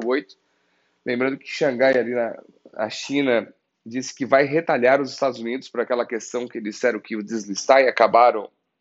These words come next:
iam cancelar a deslistagem de empresas a... que o Trump tinha falado na bolsa, aí acabaram des-, deslistando três empresas chinesas de telecomunicação lá, e a China disse que vai se retaliar com isso.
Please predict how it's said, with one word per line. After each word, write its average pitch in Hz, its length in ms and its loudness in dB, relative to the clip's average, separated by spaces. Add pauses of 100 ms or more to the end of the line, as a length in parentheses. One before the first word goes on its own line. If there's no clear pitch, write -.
(680)
iam 117 300 -8 (240)
cancelar 147 840 2 (1200)
a 107 200 -6
deslistagem 123 880 -2
de 107 100 -14
empresas 110 540 -8
a... 104 640 -2 (480)
que 110 80 -6
o 107 40 -10
Trump 113 200 -4
tinha 117 140 -4
falado 113 240 -2
na 110 100 -2
bolsa, 165 640 -2 (240)
aí - 80 0
acabaram 131 400 2
des-, 123 400 -10
deslistando 127 640 -6
três 131 340 -4
empresas 120 460 -4
chinesas 113 440 0
de 107 120 -12
telecomunicação 110 880 -2
lá, 104 220 2 (440)
e 117 60 0
a 101 40 2
China 107 220 -4
disse - 140 -12
que - 60 -14
vai 104 180 4
se - 100 -6
retaliar 107 380 0
com 127 160 0
isso. - 320 -10